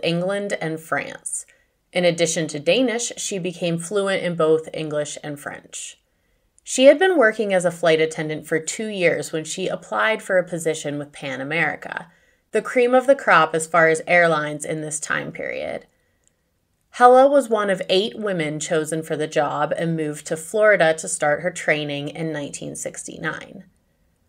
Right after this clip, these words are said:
While working for Pan Am, Hella had the chance to meet and date quite a few pilots. But there was one pilot in particular that she fancied, Richard Crafts.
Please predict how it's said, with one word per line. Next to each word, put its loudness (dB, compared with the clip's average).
While 6
working 2
for 0
Pan -4
Am, -2
Hella 2
had -4
the 2
chance -4
to -8
meet -8
and -8
date 2
quite 2
a 4
few -6
pilots. -4
But -2
there 6
was 0
one 2
pilot 2
in -4
particular 0
that 0
she -8
fancied, -8
Richard -4
Crafts. -6